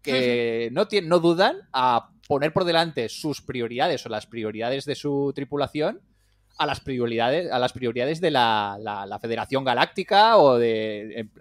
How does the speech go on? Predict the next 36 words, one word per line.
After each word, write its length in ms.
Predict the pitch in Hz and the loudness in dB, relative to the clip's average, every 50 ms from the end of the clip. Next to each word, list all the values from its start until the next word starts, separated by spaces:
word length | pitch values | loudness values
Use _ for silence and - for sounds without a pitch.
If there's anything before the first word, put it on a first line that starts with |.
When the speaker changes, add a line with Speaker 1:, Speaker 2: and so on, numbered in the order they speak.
| _ _ | _ _
Speaker 1:
este, 400 | 143 135 - _ 165 156 - 135 | -10 -10 -4 _ -2 -2 -2 -4
esta, 320 | - - - 156 151 151 - | -6 -2 0 2 2 0 -2
este 220 | 143 - - 110 | -6 -6 -8 -2
código 360 | - 156 175 202 190 147 127 | 2 4 4 6 6 4 4
deontológico 580 | 123 127 123 117 120 117 156 175 - - 156 127 | 2 0 0 0 -2 -2 -2 -4 -2 -2 -2 -2
de, 300 | 120 113 113 110 110 107 | 0 -2 -2 -4 -4 -6
de 120 | 107 117 | -6 -6
no 80 | 120 127 | -6 -6
intervención, 580 | 131 117 127 117 110 107 101 - 180 208 160 | -6 -4 -4 -4 -4 -6 -6 -2 -2 -2 -2
¿no? 140 | 123 131 127 | -2 -6 -4
Porque 220 | - 127 117 123 110 | -4 -6 -8 -8 -6
tanto 600 | - 117 120 113 - 113 110 110 110 110 110 110 | -6 -6 -6 -4 -2 -2 0 0 0 0 -2 -2
Jean-Luc 360 | 107 117 120 131 151 147 - | -4 -6 -2 -2 -2 -2 -2
Picard 480 | 170 147 - 190 185 160 127 117 - _ | -8 -2 2 4 4 4 2 0 -6 _
como, 600 | - 123 117 117 117 113 113 113 110 107 110 - | -8 -6 -4 -4 -4 -2 -2 -2 -4 -6 -8 -8
como 240 | - 120 120 117 110 | -10 -6 -6 -6 -6
Kirk 400 | - 143 170 208 240 240 - _ _ _ _ _ _ _ _ _ _ _ | -4 0 0 0 0 -2 -10 _ _ _ _ _ _ _ _ _ _ _
son 180 | _ - 180 202 | _ -2 -2 -2
un 100 | 160 - | 2 4
poco 600 | 190 185 - 233 247 254 233 226 202 175 156 - | 4 4 6 6 6 8 10 10 10 10 10 6
que 140 | - 147 | 4 0
les, 260 | 143 135 131 127 - - - | 2 2 0 -2 -2 -6 -4
les, 260 | 131 127 123 120 117 | -2 0 0 0 0
les, 320 | 123 123 123 120 - - | 0 -2 -2 -2 -2 -8
les, 440 | 131 123 120 117 117 117 113 110 - | -8 -6 -4 -2 -2 -2 -2 -4 -4
les 160 | 127 120 120 | -6 -6 0
llaman 240 | 120 147 175 226 226 | 0 0 0 2 2
la 60 | 196 | 2
atención 320 | 165 - 147 127 - 175 190 | 2 2 0 -2 -2 -4 -2
más 160 | 190 143 123 | -2 -2 -2
de 60 | 131 | -2
una 140 | 123 110 104 | -2 -2 -4
vez, 220 | 107 107 98 - | -4 -6 -8 -6
¿no? 100 | 127 160 | -6 -4
Sus 160 | 170 151 123 - | -4 -4 -6 -6
superiores. 580 | 143 113 113 104 110 117 143 233 269 - _ | -6 -8 -6 -6 -6 -6 -6 -8 -12 -16 _